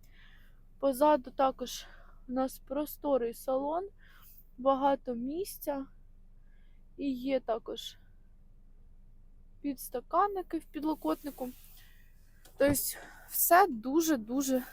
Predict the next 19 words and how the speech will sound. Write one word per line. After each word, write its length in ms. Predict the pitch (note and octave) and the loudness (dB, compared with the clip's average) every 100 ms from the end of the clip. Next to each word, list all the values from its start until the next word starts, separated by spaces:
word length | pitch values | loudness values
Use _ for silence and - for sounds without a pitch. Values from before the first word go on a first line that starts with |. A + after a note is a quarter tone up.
| - | -16
зручно. 720 | A#3 A3 A#3 A#3 - - G#3 G3+ - - - - - - - - - - - - _ _ _ - | -8 -6 -4 -4 -4 -6 -8 -10 -20 -20 -20 -20 -20 -20 -20 -14 -12 -12 -18 -20 _ _ _ -6
А 100 | C4+ | 0
я 240 | C4+ D4+ | 6 6
вас 380 | C#4+ B3 C4 A#3+ | 4 2 4 4
запрошую 800 | A3 G#3 B3 D#4+ - E4+ D4 C#4+ _ _ _ _ - _ _ - | -4 -4 0 0 0 -2 -2 -4 _ _ _ _ -20 _ _ -4
на 280 | A#3+ A#3+ A3+ - - _ _ - | 0 4 4 2 -6 _ _ 4
огляд 400 | C4 D#4+ D#4+ D#4+ - | 6 6 4 0 -6
та 120 | C4 B3+ | -4 -2
тест-драйв 540 | B3+ A3+ A#3+ B3+ C#4 | -2 0 4 4 4
цього 280 | - A#3+ B3 | -2 2 4
авто. 380 | A#3+ - D4 F#4+ _ _ _ - _ - | 4 4 2 2 _ _ _ -20 _ 0
Його 280 | C4 C#4+ | 4 4
ціна 320 | C#4 C4 C4+ C4 | 2 4 6 6
становить 520 | - B3 C4+ B3+ G#3+ | 4 6 8 8 8
дев'ять 320 | C4+ C4+ B3+ | 8 8 6
тисяч 320 | C#4+ C4 B3+ | 2 0 -2
дев'ятсот 420 | A#3 B3+ C4 D4+ | 4 4 4 2
дев'яносто 520 | A#3+ B3 B3+ C4+ - A3 | 2 2 2 2 -2 2
доларів. 460 | C4+ E4 F4+ C4 | 4 6 4 2